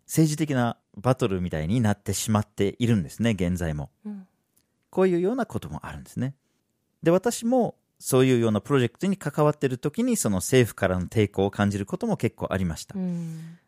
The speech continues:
Speaker 1: まあ、ザンビアの話なんですけれども、寄付として服が入ってくるんだけれども、これがどっちみち転売されるだろうと。寄付としてじゃなくて、古着として関税をしっかり払ってくれっていう。
Speaker 2: うん、うん、うん。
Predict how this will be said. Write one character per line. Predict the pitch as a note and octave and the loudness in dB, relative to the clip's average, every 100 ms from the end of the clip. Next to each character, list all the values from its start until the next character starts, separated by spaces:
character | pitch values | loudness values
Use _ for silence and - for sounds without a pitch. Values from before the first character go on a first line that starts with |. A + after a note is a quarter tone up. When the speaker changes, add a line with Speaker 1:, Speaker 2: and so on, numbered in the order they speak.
| _ | _
Speaker 1:
ま | A#2+ A2 | -2 2
あ、 | |
ザ | B2+ | 4
ン | D3 | 4
ビ | C#3+ | 4
ア | |
の | B2+ | 4
話 | A#2 G#2+ G2 | 0 0 -2
な | F2+ | -2
ん | D#2+ | -4
で | |
す | - | -6
け | F#2+ | -6
れ | E2+ | -4
ど | D#2 | -2
も、 | F3+ G#3+ A2+ - _ _ _ - | 2 2 0 -6 _ _ _ -6
寄 | - | -2
付 | D#3+ E3+ | 0 0
と | F3 | -2
し | - | 0
て | G#3 | 0
服 | - C3+ | 0 0
が | A2 | 0
入 | - F#3 | 0 -2
っ | |
て | - D#3+ | 0 -2
く | - F#3 | 2 2
る | E3 | 4
ん | |
だ | A#2+ | 2
け | A#2+ | 2
れ | A2+ | 0
ど | D3+ | 2
も、 | G#3+ E3 | 4 2
こ | - | 2
れ | D3+ | 2
が | D#3 D3 | 2 2
ど | C#3 | -2
っ | |
ち | - D#3+ | -2 -2
み | F3 | -4
ち | - F#3 - - | -4 -6 -6 -4
転 | C#3+ | 0
売 | D3 C3 A#2 | 4 4 2
さ | A#2+ | 0
れ | B2 | 0
る | B2+ G#2 | 0 0
だ | E2+ | 4
ろ | G2 | 4
う | B2+ | 4
と。 | F#2 - _ _ | 2 -6 _ _
寄 | - G#3+ | -2 0
付 | E3 - | 0 0
と | G3+ | -2
し | - | 0
て | D3 | 2
じ | B2+ | 2
ゃ | |
な | D3+ | 0
く | - | 2
て、 | A3 G3 A2+ | 4 4 2
古 | - D#3 | 0 0
着 | C#3 A#2 | 0 -2
と | B2+ | -4
し | A#2 | -6
て | - G#3 - _ _ | 0 2 0 _ _
関 | - C3+ A#2+ | 2 4 4
税 | A2 C#3+ | 2 0
を | |
し | B2 - - | 0 -4 -4
っ | |
か | B2 | 0
り | G2+ F2 - | 0 -2 -8
払 | - G#2+ | -2 0
っ | G#2 | 0
て | G#2 | -2
く | - | -2
れ | F#2+ | 0
っ | G2+ | 0
て | _ F2 | _ -4
い | D#2+ D2+ | -2 -2
う。 | |
Speaker 2:
う | |
ん、 | F3+ F3 - | -4 -8 -12
う | |
ん、 | F3 - _ | -14 -14 _
う | |
ん。 | F#3 | -18